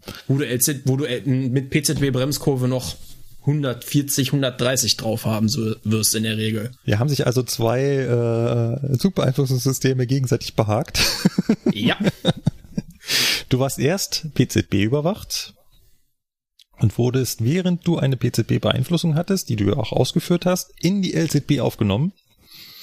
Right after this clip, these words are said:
Speaker 2: Da wird natürlich, werden natürlich sofort die L-Z-B-Führungsgrößen aktiv und wenn die geringer sind als das, was sie die P-Z-B in dem Moment vorgegeben hat, dann sagt die L-Z-B natürlich sofort,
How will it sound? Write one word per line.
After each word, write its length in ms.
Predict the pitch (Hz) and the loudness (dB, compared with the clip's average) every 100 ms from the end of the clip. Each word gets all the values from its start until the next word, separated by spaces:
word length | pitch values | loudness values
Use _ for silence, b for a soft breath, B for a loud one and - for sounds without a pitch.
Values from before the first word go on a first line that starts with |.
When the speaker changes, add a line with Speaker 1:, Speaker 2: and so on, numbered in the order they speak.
| B - | B -2
Speaker 2:
Da 100 | 123 | 0
wird 120 | 180 | 2
natürlich, 440 | 147 160 165 - | 0 2 0 0
werden 160 | 120 143 | 0 2
natürlich 220 | 139 139 | 0 0
sofort 340 | 127 - 196 | 0 2 0
die 120 | 170 160 | 2 0
L-Z-B-Führungsgrößen 1040 | 156 147 185 202 160 139 - 123 123 117 | 0 -2 0 2 2 0 -2 0 0 2
aktiv 380 | 107 - 139 185 | 0 2 0 0
und 180 | - 139 | 0 0
wenn 160 | 156 160 | 2 0
die 140 | 151 | 0
geringer 520 | 156 143 220 247 165 | 0 2 0 2 0
sind 280 | 123 120 107 | 2 0 2
als 220 | 120 - | 0 0
das, 220 | - 165 | 0 0
was 140 | - - | 0 -2
sie 80 | 127 | -2
die 80 | |
P-Z-B 460 | 127 139 - 131 185 | 0 2 0 0 0
in 80 | 165 | 2
dem 120 | 123 | 2
Moment 220 | 120 113 | 2 0
vorgegeben 520 | - 120 113 117 117 123 | 2 0 0 0 2 0
hat, 280 | 190 - 120 | -2 -2 0
dann 200 | 131 127 | 0 0
sagt 200 | 123 113 | 0 0
die 60 | |
L-Z-B 300 | 117 120 123 | 0 0 0
natürlich 260 | 123 123 117 | 0 2 0
sofort, 260 | 117 156 | 0 -2